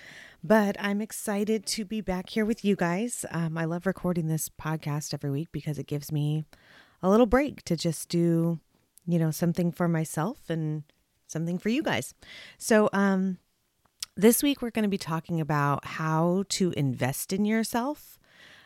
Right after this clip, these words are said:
Um, and this came up in a couple different ways in the last couple weeks.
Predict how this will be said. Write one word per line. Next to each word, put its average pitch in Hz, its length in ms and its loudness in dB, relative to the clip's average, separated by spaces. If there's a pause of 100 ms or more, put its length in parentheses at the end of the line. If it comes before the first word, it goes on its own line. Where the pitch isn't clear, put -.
(120)
Um, 160 500 4 (260)
and 180 160 4
this 202 200 2
came 220 280 2
up 202 280 2 (1160)
in 269 100 4
a 311 60 4
couple 311 320 0
different 247 320 2
ways 165 460 2
in 220 140 0
the 233 60 2
last 226 280 -2
couple 240 260 -6
weeks. 240 480 -6